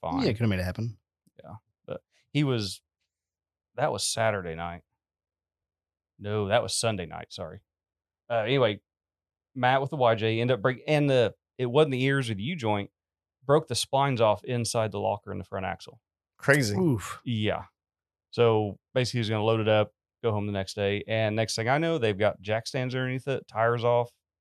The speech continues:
Speaker 1: They had to pull the carrier out to get that shaft out.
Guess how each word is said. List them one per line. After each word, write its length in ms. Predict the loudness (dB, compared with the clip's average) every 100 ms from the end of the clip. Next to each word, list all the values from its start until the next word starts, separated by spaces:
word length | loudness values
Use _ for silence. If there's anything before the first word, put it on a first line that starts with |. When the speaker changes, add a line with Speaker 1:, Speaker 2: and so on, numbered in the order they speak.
| _ _ _ 2
Speaker 1:
They 80 |
had 80 | 4
to 60 | 4
pull 180 | 2 0
the 80 |
carrier 460 | 0 -2 0 2 2
out 180 | 2 0
to 80 | -6
get 140 | -8
that 160 | -8 -8
shaft 320 | -6 -6 -6
out. 200 | -8